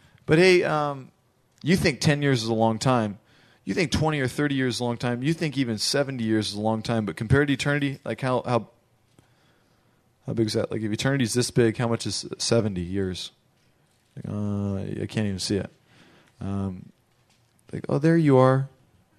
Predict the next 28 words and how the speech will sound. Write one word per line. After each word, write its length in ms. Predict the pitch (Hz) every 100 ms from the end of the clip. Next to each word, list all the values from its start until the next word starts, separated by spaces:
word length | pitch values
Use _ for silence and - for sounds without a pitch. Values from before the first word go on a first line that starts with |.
| - _ _ _ _ _ _ _ _ _
There 100 | 147
you 140 | 139 131
are 140 | 120
over 180 | 120 113
there, 480 | 113 113 117 117 117 -
cute 280 | - 120
little 240 | 107 113 107
seventy 460 | - 117 110 113
years." 560 | 107 110 113 113 - - - - _ - _ _ - - - - - - - - - - _ - _ - - _ - - _ _ - - - _
You 100 | 120
think 240 | 117 147 143
that 140 | 139
this 200 | 127 -
life, 500 | 120 120 127 123 -
um, 380 | 52 - - - - _ _ _ _ _ -
y-, 80 | 117
y-, 340 | 87 92 - 165
it's 240 | 113 -
really 200 | 131 123
not 200 | 117 -
much 260 | 101 - -
time. 640 | - 110 104 90 85 82 _ -
Uh, 100 | 95
we 120 | 110
don't 160 | 113 110
have 160 | 110
much 240 | 104 98 -
time. 440 | 101 90 90 95